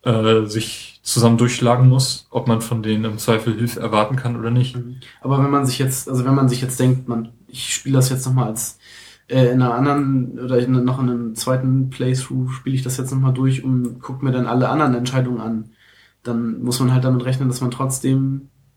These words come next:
Speaker 2: die gleichen Sequenzen zu sehen bekommt, äh, und dass sich, also so in, in so,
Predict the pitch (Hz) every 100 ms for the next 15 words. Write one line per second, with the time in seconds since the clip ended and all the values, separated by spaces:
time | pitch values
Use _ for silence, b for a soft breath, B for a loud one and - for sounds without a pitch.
0 | _ - 123 127 131 135 131 127 127 127
1 | 127 131 131 131 131 127 131 127 123 131
2 | 127 131 - _ _ _ _ _ _ _
3 | _ 120 123 120 123 127 - 123 - -
4 | - - _ 117 120 113 113 113 110 113
5 | 110 120 113 113